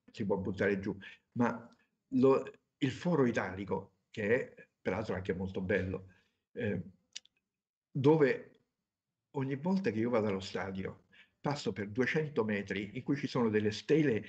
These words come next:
che glorificano il fascismo, se proprio non le vogliamo cancellare, ma s-, dall'altro lato ce lo vogliamo scrivere la verità. Vogliamo fare in modo che qualcuno, no? Ecco.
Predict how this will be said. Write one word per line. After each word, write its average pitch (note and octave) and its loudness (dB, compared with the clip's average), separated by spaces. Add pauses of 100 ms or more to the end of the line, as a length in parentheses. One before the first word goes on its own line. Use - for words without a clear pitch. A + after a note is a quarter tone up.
(260)
che A#2+ 2
glorificano B2 2
il G#2+ 0
fascismo, - -6 (2250)
se D3 2
proprio D#3 6
non C3+ 2
le A#2+ 2
vogliamo A2 0
cancellare, G#2+ 0
ma C3 0
s-, - -14
dall'altro D#3 2
lato G2+ -2
ce - -2
lo A2 4
vogliamo A#2 2
scrivere G2+ -4
la F2 -6 (160)
verità. F#2+ -4 (1900)
Vogliamo B2 4
fare A2 0
in G#2+ 0
modo G#2+ 0
che G2 0
qualcuno, G2+ -2 (460)
no? C3+ -6 (460)
Ecco. - -18